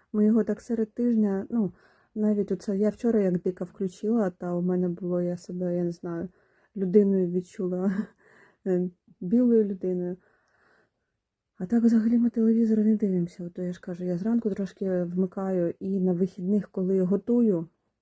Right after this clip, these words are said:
то вмикаю там по С Т Б щось, якісь шоу дивлюся. А так все життя в телефоні. Той телефон гортаєш,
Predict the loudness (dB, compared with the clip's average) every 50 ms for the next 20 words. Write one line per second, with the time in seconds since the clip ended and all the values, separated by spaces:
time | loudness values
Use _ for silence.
0 | _ _ _ _ _ _ _ _ _ _ _ _ _ _ _ -6 -4 -2 -2 -2
1 | -2 -4 -2 -2 -4 -4 -4 -6 -8 -6 -6 -6 -8 -8 -8 -10 -10 -8 -8 -10
2 | -10 -10 -10 _ -12 -10 -10 -10 -10 -12 -16 _ -20 -18 -18 -18 _ -16 -18 -16
3 | -18 -20 -16 -12 -10 -10 -10 -10 -10 -10 -10 -10 -10 -12 -12 -14 -18 -18 -18 _
4 | _ _ _ _ _ _ _ _ _ _ _ _ _ -10 -10 -8 -6 -8 -10 -10
5 | -12 _ _ -20 -10 -4 -4 -2 0 0 -2 -2 -2 -4 -6 -6 -6 -6 -6 -4
6 | -4 -4 -8 -10 -10 -10 -8 -8 -8 -8 -10 -12 _ -12 -12 -12 -14 _ _ -4
7 | -2 0 0 0 -2 _ -6 -6 -4 -4 -4 -4 -6 -8 -8 _ -14 -12 -8 -6
8 | -6 -6 -8 -8 _